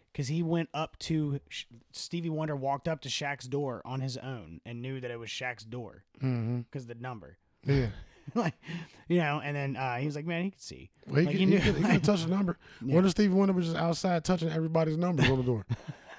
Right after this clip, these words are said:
Speaker 2: And he just eventually got the Shaq house. That's not funny, but I'm saying. We don't know. That's not what happened, though. You know what I mean?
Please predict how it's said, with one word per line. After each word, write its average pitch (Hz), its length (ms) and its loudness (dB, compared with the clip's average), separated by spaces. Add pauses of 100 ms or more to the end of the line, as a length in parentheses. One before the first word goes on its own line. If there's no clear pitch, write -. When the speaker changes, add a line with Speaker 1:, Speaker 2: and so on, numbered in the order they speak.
(220)
Speaker 2:
And 147 100 6
he 151 60 6
just 147 160 0
eventually 147 320 6
got 160 100 8
the 147 80 4
Shaq 175 320 6
house. - 320 -12
That's - 220 4
not 208 240 10
funny, 220 300 10
but 170 120 8
I'm 190 120 10
saying. 196 480 8 (640)
We 233 140 6
don't 269 160 10
know. 254 160 8
That's 233 100 8
not 226 200 12
what 202 160 12
happened, 160 440 12
though. 104 80 -6 (580)
You 202 120 8
know 220 120 8
what 240 40 4
I 240 100 6
mean? 214 100 0